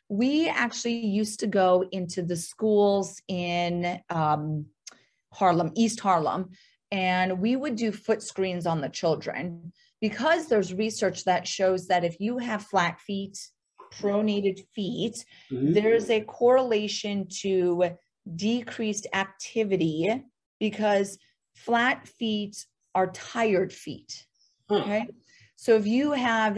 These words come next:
Speaker 1: a child that is, doesn't like doing gym class,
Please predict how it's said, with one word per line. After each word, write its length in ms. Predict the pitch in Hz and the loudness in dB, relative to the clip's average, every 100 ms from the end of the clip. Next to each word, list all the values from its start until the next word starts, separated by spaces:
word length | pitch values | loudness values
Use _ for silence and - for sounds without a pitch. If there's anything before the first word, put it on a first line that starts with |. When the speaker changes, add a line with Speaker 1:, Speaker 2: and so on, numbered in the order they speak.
| 202 | -2
Speaker 1:
a 300 | 196 185 180 180 | 0 2 0 -4
child 800 | - 202 196 180 160 170 185 202 _ _ - | -6 -2 0 2 2 0 -2 -8 _ _ -14
that 720 | 175 180 185 180 185 185 180 - - | -6 0 2 4 4 2 0 -4 0
is, 460 | 185 180 175 170 | 2 2 0 0
doesn't 400 | - 233 226 233 | 2 2 2 -4
like 220 | 220 190 | -2 -2
doing 240 | 190 190 175 | -4 -6 -4
gym 260 | 175 170 | -2 -4
class, 840 | 170 180 170 165 165 165 - - | -4 -2 0 2 0 -2 -4 -12